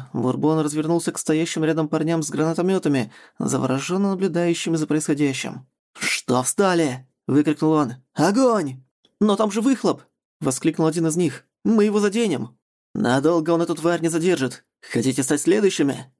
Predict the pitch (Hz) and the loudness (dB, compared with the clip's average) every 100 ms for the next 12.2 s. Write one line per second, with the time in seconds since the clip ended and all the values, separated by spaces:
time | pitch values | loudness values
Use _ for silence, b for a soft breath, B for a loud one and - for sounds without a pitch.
0 | _ _ _ - 120 117 170 196 202 196 | _ _ _ -8 -4 0 0 0 -2 -2
1 | 190 175 160 147 - 104 131 - 139 165 | -2 0 2 0 0 -6 -6 -4 0 2
2 | 165 160 160 160 160 123 117 110 - - | 2 2 0 2 0 0 -4 -6 -10 -8
3 | 143 123 131 143 156 151 143 175 202 190 | -2 0 0 0 0 0 0 0 0 0
4 | 196 190 170 170 - 196 190 180 - 156 | 2 0 0 -2 -4 -2 -2 0 0 2
5 | 165 170 160 156 156 160 170 151 156 151 | 2 0 0 2 2 2 0 2 0 0
6 | 143 143 - 147 156 160 165 B B B | -2 -2 0 0 2 0 -2 B B B
7 | - 123 120 - 175 208 220 208 208 147 | -6 -4 -2 0 0 0 -2 -4 -2 0
8 | 156 156 151 - 143 127 143 165 - 156 | 2 0 -2 -2 -4 0 2 2 0 -4
9 | - 254 151 - _ - - 131 131 131 | -2 -2 -4 -10 _ -8 -4 -2 0 0
10 | 127 127 196 170 160 156 147 147 160 151 | 0 -2 -2 -2 -2 0 0 0 0 0
11 | 127 - 135 147 165 160 151 - 156 120 | -2 -2 0 0 0 0 -2 -2 -4 -4
12 | 110 | -6